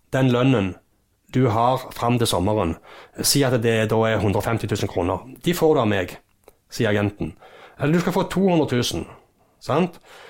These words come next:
Og når du da kommer til sommeren, så er du Bossmann-spiller. Kan du gå gratis?» Det vil si at, eh, jeg skal skaffe deg en klubb i Sveits eller Østerrike eller, eh, Sveits til Bundesliga,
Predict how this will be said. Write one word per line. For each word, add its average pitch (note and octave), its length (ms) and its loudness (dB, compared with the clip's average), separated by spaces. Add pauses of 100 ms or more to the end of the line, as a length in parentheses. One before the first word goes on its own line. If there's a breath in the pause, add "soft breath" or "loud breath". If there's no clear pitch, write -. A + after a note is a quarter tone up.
(220 loud breath)
Og C3+ 80 -2
når C#3+ 120 2
du F3+ 80 2
da F3 120 2
kommer D#3 240 2
til C#3 40 2
sommeren, D3 440 2
så - 140 -6
er C3+ 100 2
du B2+ 180 2
Bossmann-spiller. G#2+ 840 -2 (340)
Kan D3 140 0
du D#3 80 2
gå C3 160 2
gratis?» A2 720 -4 (640 loud breath)
Det D3+ 120 2
vil F3 100 2
si D#3+ 260 2
at, C3+ 280 -2
eh, C#3+ 200 0 (520 loud breath)
jeg D3+ 140 2
skal - 160 0
skaffe C3 340 0
deg C3+ 120 2
en B2+ 80 2
klubb D#3 400 0 (120)
i C#3 120 -2
Sveits C3+ 400 0
eller B2 180 2
Østerrike B2+ 480 0
eller, A#2 440 2 (120)
eh, G#2 40 2
Sveits - 300 0
til A#2 80 0
Bundesliga, D3 640 2